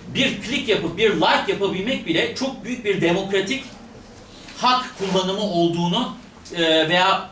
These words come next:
öyle bir güç verdiğini o insanlara, daha önce karşı duramadığı, hiçbir şekilde sesini duyaramadığı yerde bir tweet atması o insanın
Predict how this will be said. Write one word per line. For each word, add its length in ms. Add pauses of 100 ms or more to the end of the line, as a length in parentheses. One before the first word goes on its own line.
öyle 460 (140)
bir 160 (320)
güç 300
verdiğini 420
o 140
insanlara, 800 (280)
daha 340
önce 380 (160)
karşı 480
duramadığı, 720
hiçbir 220
şekilde 340
sesini 420
duyaramadığı 640
yerde 580 (360)
bir 200
tweet 320
atması 500
o 80
insanın 480